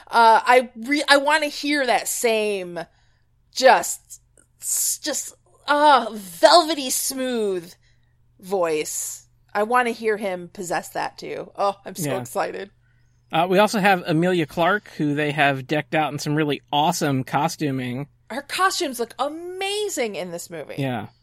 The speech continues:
Speaker 2: Yeah, there's that one where she's walking off the ship. It looks like, it looks like something they could have used in Game of Thrones.
Speaker 1: Yeah,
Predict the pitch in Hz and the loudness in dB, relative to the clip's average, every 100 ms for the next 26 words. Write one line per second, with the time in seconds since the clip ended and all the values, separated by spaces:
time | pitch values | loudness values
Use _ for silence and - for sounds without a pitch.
0 | _ _ _ _ _ _ _ 156 156 180 | _ _ _ _ _ _ _ -2 2 2
1 | 180 196 165 170 226 233 185 180 147 156 | 4 4 4 4 4 4 2 0 -2 2
2 | 170 170 170 156 - 139 - 156 135 139 | 2 2 0 0 0 -6 -2 -2 -2 0
3 | 185 - - 139 - 160 180 185 165 - | -2 2 0 0 -2 -4 -4 -2 -2 -2
4 | 151 147 135 160 135 131 127 135 135 123 | -2 -2 -2 -2 -4 -6 -8 -8 -6 -6
5 | 113 - - - - - _ _ _ _ | -8 -12 -14 -14 -18 -20 _ _ _ _
6 | _ _ 185 165 180 | _ _ -6 -6 -6